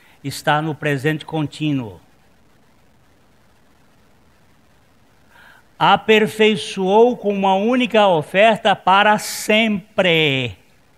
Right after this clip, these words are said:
Não me mude Bíblia. O que tá escrito, tá escrito.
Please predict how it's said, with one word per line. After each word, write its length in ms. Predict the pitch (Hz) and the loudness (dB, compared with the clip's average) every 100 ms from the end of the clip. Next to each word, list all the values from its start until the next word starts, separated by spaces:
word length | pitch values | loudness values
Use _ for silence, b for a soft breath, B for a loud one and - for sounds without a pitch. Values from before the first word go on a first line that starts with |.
| B B B B | B B B B
Não 720 | 175 202 214 220 220 233 226 | -2 0 2 2 2 2 2
me 180 | 220 214 | 0 0
mude 520 | 202 220 233 170 220 | 0 0 0 -2 -4
Bíblia. 960 | 143 196 220 165 202 185 139 113 87 - _ _ _ _ _ _ _ _ _ _ _ - | -2 -2 0 0 -2 0 -2 -2 -8 -20 _ _ _ _ _ _ _ _ _ _ _ -10
O 100 | 160 | -8
que 140 | 196 | -6
tá 180 | - 185 | -2 -2
escrito, 680 | 160 - - 202 220 - 233 | -2 -6 -8 -2 -2 -2 -4
tá 180 | 220 214 | -2 -2
escrito. 1000 | 202 - - 220 220 214 - 202 131 | -2 -10 -4 2 2 2 -4 -4 -4